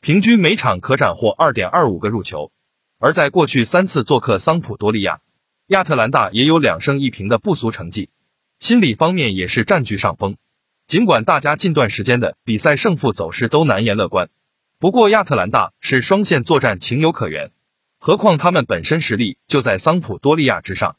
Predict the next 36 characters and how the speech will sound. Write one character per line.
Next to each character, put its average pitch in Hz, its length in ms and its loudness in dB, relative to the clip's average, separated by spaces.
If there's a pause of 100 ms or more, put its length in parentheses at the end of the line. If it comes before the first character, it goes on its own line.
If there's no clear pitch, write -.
(420)
亚 190 180 2
特 156 100 0
兰 120 140 2
大 135 220 0
近 160 180 0
数 117 160 0
次 110 200 0
到 131 180 2
访 87 220 -2
桑 170 200 0
普 104 160 -8
多 151 160 2
利 165 80 0
亚 131 140 0
的 92 80 -10
成 85 200 -12
绩 98 260 -8
还 101 200 -2
算 107 200 -2
可 98 140 -10
观， 98 220 -2 (500)
欢 233 220 2
呼 233 160 2
看 214 220 0
好 95 180 2
亚 156 160 0
特 127 100 -4
兰 95 160 0
大 110 200 0
今 156 180 -2
天 151 200 0
能 110 120 -2
奏 143 160 0
响 120 160 -4
凯 85 160 -10
歌。 101 260 -4